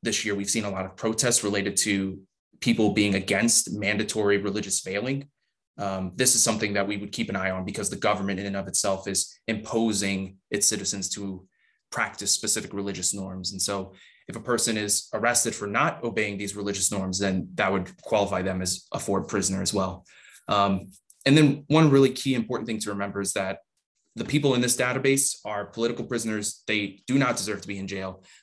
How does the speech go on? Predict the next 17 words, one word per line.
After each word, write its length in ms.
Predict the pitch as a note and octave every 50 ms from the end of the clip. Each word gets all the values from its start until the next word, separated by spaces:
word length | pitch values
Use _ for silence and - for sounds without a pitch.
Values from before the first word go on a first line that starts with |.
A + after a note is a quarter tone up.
| _ - -
Um, 400 | G2 G2 F#2+ F#2 F#2 - - - -
and 180 | - G#2+ G#2 -
for 100 | A2+ A2
those 280 | A#2 A#2+ B2+ A#2+ A2
reasons, 340 | A2+ G#2+ G#2 G#2 G2+ G2+ F#2+
you 80 | G2+ G2+
know, 80 | G2+
we 120 | F#2+ A2 A2
do 100 | A#2 A2+
not 320 | G#2+ G#2 G2 F#2+ - - -
include 360 | A2+ G#2+ - C3 B2+ A2+ -
people 480 | A2+ G#2+ G#2 G#2 F#2+ G2 F#2+ F#2 - _ _ _ _ _ _ _ _
who 460 | - A#2 A2 G#2+ G#2 G2+ G2+ F#2+ - _ _ _ _ -
we 200 | A2+ A2+ B2 C3
believe 420 | B2+ B2 G#2+ G#2+ G#2+ G#2 G#2 G2+ -
have 300 | - G#2 G2 F2+ - -
credible 640 | - A#2+ G#2+ G#2+ G#2 A2 G2+ G2 F#2+ F#2 -